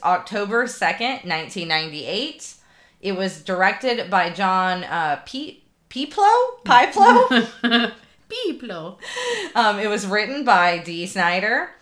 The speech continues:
Speaker 1: starring Dee Snider,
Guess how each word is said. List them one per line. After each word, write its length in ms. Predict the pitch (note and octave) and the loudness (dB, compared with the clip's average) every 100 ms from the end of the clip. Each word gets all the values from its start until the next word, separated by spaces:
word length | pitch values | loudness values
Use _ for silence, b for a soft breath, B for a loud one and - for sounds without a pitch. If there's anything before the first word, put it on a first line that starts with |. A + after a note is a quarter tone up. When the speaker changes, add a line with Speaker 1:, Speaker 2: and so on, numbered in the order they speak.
| b b | b b
Speaker 1:
starring 960 | - - A3 G3+ G#3+ G#3 G#3 G#3 A3 A#3+ _ _ _ _ _ _ _ - - D3 | -16 0 4 6 4 0 -4 -6 -10 -14 _ _ _ _ _ _ _ -20 -18 -8
Dee 280 | G3 G#3 | -6 -4
Snider, 760 | G3 F#3 F3 F3 E3 F#3 C4 | -6 -2 -2 0 -2 -2 -4